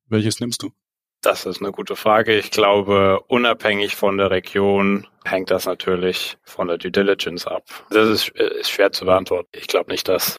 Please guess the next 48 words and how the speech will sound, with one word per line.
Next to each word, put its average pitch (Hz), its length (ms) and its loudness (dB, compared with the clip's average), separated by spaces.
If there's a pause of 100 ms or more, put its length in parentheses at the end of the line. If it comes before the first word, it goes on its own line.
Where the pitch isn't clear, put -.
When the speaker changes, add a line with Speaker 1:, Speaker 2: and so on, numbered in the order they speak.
Speaker 2:
dass - 220 2
das - 120 -6
eine 90 80 -4
Rolle 92 260 0
spielt, 90 320 -4
dann 87 280 0
die 92 100 -2
Nationalität 90 720 -2
des - 140 -4
Unternehmens 90 520 -4
oder 87 220 -2
die, 87 240 -6
die - 120 -6
Jurisdiktion, 92 960 -2
sofern 92 340 -2
die 87 100 -6
D 92 140 -4
D 95 220 0
auscheckt. - 500 -4 (380)
Speaker 1:
Na, 127 120 2
das 131 100 2
ist 127 100 -4
doch 135 60 4
eine 127 120 4
klare 117 340 2
Antwort. 104 360 -6 (100)
Dann 120 140 2
noch 120 120 0
die 120 120 -4
zweite 117 400 0
hinterher. 110 520 0
Sehen 113 300 0
wir 117 220 2
in 113 160 0
den 104 180 2
kommenden 117 380 -2
zwei, 107 220 0
drei 104 160 2
Jahren 101 540 2
deutlich 117 460 -2
mehr 117 480 2 (180)
Deals 131 260 2
in 120 120 0
Deutschland 123 460 -2
von 110 260 0
Distressed 110 480 -2
Debt 117 140 0
Funds? 127 320 -2